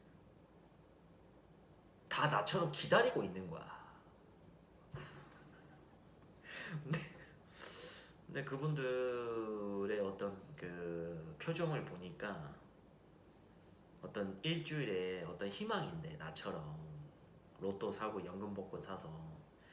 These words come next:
뭐 연금 복권은 목요일 날 발표라서 좀 괜찮겠지만,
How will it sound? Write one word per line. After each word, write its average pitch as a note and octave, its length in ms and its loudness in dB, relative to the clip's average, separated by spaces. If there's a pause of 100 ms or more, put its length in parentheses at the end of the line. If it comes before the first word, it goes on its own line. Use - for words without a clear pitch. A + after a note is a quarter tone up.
(220)
뭐 G2 120 2
연금 A2 340 4
복권은 A2 400 0
목요일 A#2 560 2
날 G2 360 4
발표라서 F2+ 1040 -2
좀 G2+ 140 -2
괜찮겠지만, G2+ 920 -6